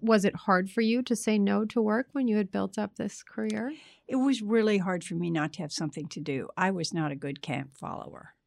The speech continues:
Speaker 2: I did
Speaker 1: Right.
Speaker 2: not sit on the set, ever.
Speaker 1: Yeah, you always say that about band practice, like, the spouses that stay and watch the music. You're like, "I don't know how they do that."
Speaker 2: Really? Really?
Speaker 1: Um,
Speaker 2: Contributing nothing.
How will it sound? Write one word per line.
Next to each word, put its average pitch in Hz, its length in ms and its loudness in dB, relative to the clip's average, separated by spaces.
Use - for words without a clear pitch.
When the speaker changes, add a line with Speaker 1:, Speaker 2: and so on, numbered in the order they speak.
Speaker 2:
I 185 180 0
did 180 100 -2
Speaker 1:
Right. 160 100 -2
Speaker 2:
not 131 160 -2
sit - 180 -6
on - 160 -10
the - 60 -12
set, - 400 -12
ever. 156 260 -10
Speaker 1:
Yeah, 196 120 2
you 196 220 4
always 190 320 4
say 185 160 2
that 170 180 -2
about 165 300 -6
band 160 260 -4
practice, - 500 -8
like, 160 160 -10
the 143 100 -10
spouses - 580 -8
that - 180 -10
stay 170 240 -4
and 165 120 -6
watch - 340 -8
the - 80 -8
music. - 460 -8
You're - 100 -10
like, - 160 -14
"I - 120 -10
don't - 180 -14
know - 120 -10
how 190 220 -10
they - 160 -12
do 170 200 -10
that." 160 240 -12
Speaker 2:
Really? 214 360 -6
Really? 247 180 -10
Speaker 1:
Um, - 340 -20
Speaker 2:
Contributing 226 640 2
nothing. 202 400 -6